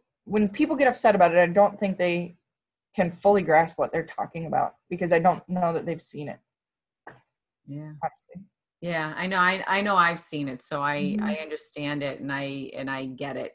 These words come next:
Speaker 2: Like, I completely get it, and I never had that kind of feeling, but it's nice to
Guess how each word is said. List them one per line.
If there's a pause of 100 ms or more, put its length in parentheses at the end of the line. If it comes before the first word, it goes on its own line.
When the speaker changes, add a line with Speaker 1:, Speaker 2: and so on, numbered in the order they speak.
Speaker 2:
Like,
I
completely
get
it,
and
I
never
had
that
kind
of
feeling,
but
it's
nice
to